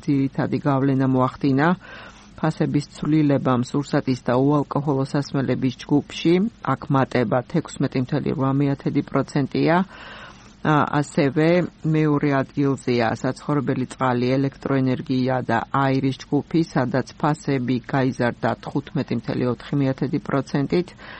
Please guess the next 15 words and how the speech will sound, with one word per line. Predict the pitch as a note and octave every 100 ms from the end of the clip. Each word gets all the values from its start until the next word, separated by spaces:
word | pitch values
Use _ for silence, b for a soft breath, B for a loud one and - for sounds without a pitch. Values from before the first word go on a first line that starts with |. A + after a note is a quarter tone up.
| B B B -
და | F3+ F3
წლიურ | - - D#3+ D#3 D#3 C#3+
ინფლაციაზე | - D3 - - C3 C3+ D#3+
ასევე | D3 - D3 C3+ -
გავლენა | D3+ C#3+ D3+ C#3+
მოახდინა | C#3 C3 A#2+ - C3 B2 C3+ D3
ფასების | D3 - C3+ B2 B2
ზრდამ | C#3 C3+ C#3 D3 E3 E3 -
ტრანსპორტის | C3+ C3 - A#2+ - A#2+ -
ჯგუფში | D3 - - D#3 E3 B B B B
რვა | - E3 D3
მთელი | - C#3+ C#3+
ორი | D3+ C3
მიათედი | B2+ A2+ - - -
პროცენტით. | - A2 - - - A2